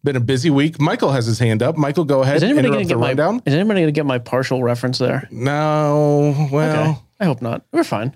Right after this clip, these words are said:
Speaker 1: if they get it, then they probably think it's funny. If they don't get it, then we won't discuss it at
Speaker 2: If you
Speaker 1: all.
Speaker 2: don't know, then you know.
Speaker 1: Then you, <laughs> if you,
Speaker 2: That's how it goes. Okay.
Speaker 1: that's the saying. Release week.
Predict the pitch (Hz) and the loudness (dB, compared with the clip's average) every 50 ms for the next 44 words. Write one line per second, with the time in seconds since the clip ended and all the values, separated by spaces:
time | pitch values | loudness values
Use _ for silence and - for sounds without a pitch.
0 | _ - 202 202 214 208 175 156 123 143 226 269 202 165 156 127 127 151 143 147 | _ -4 -4 -2 0 -2 -2 0 0 0 0 0 2 0 0 -2 -2 -2 0 0
1 | 143 135 123 135 165 160 143 135 131 117 135 127 123 117 - 165 151 123 117 113 | 0 0 -2 -2 -2 -2 0 0 0 0 0 0 0 0 0 0 0 0 0 0
2 | 120 117 113 98 147 175 226 226 - 135 120 110 110 110 110 - 120 107 107 110 | 0 -2 -2 -2 -2 -2 -4 -2 -2 -2 0 0 0 -2 -2 -2 -2 -2 0 0
3 | 110 110 107 120 123 120 107 110 107 - 107 92 - - 101 175 160 - 151 147 | 0 0 0 0 -2 -2 -2 -4 -4 -4 -4 -6 -4 -6 -6 -4 -2 -2 0 0
4 | 147 151 156 147 143 139 135 135 127 123 117 120 - 151 139 135 131 131 139 123 | 0 -2 -2 -2 0 0 0 0 -2 -4 -6 -6 -6 -4 -2 0 0 0 0 -2
5 | 110 - 123 - - 117 110 107 104 104 104 113 123 - - - _ _ _ _ | -4 -6 -8 -8 -6 -2 -2 -2 0 0 0 0 0 -2 -4 -6 _ _ _ _
6 | _ - 123 117 135 135 147 143 147 139 135 127 120 - - - - 165 156 143 | _ -4 -4 -2 -2 -4 -4 -2 -2 -2 -2 -2 -2 -4 -6 -4 -4 -4 -2 -2
7 | - - - 123 117 123 113 113 120 135 131 151 170 202 220 277 330 320 262 - | -4 -4 -4 -4 -2 0 0 0 0 -2 0 0 0 2 2 2 2 2 0 0
8 | 180 180 175 147 135 113 98 - - | 0 0 0 0 0 -2 -4 -8 -12